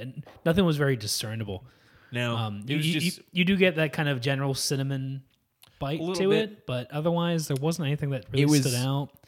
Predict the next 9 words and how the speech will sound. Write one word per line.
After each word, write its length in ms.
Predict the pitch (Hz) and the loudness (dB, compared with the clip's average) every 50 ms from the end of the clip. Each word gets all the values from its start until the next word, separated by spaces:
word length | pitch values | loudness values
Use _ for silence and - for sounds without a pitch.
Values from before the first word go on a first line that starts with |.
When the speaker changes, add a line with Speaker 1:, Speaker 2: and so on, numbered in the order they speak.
| _ _ | _ _
Speaker 2:
it 100 | 151 156 | -2 0
was 220 | 151 151 147 127 120 | 0 0 0 -2 -2
mostly 580 | 131 147 165 175 170 - - - 143 139 127 120 | -4 -2 -2 -2 -2 -4 -6 -6 -4 -4 -4 -2
just 420 | - 120 110 98 - - - - | -2 -2 -2 -2 -4 -6 -10 -10
sweet 540 | - - 107 117 117 117 - - - - - _ _ _ _ _ | -10 -6 -6 -6 -6 -6 -8 -12 -18 -18 -18 _ _ _ _ _
Speaker 1:
Yeah. 300 | - 104 95 92 90 87 | -10 -8 -6 -6 -6 -6
Speaker 2:
and 160 | 92 101 101 95 | -6 -6 -4 -4
bubblegummy. 560 | 101 101 98 107 104 107 104 107 107 - 123 | -2 -2 -2 -2 -2 -2 -2 -4 -4 -4 -4
The, 240 | 127 135 92 - | -4 -4 -4 -6